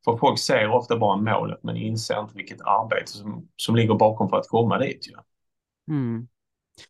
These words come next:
Speaker 2: Så det är mycket ärlighet och det är många beslut man måste ta.
Speaker 1: Ja, det är det. Man måste reflektera ganska djupt och kanske skriva ner det här som man faktiskt vet varför man en gång tog den här vägen.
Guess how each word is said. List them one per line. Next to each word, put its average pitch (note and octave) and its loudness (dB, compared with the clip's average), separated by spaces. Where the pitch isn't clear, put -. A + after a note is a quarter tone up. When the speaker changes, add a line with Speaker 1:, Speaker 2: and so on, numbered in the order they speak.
Speaker 2:
Så - 2
det E3+ 8
är E3+ 8
mycket F#3 2
ärlighet E3 6
och D3+ -4
det D3 2
är C#3+ 4
många C3+ 2
beslut D3 -4
man A#2 -6
måste A2+ -2
ta. D3 0
Speaker 1:
Ja, F#3+ 6
det C#3+ 4
är D#3+ 6
det. A#2 0
Man D#3 0
måste C3+ -6
reflektera A#2+ 0
ganska B2+ -4
djupt B2+ -4
och A2 -10
kanske B2+ 0
skriva A2+ 0
ner A2+ 4
det A#2+ 0
här C3+ 2
som - -6
man A2+ -4
faktiskt - -6
vet - -2
varför A2 0
man G#2 -4
en G#2 -8
gång F#2+ -20
tog F#2+ -4
den - 2
här A2+ 4
vägen. - 2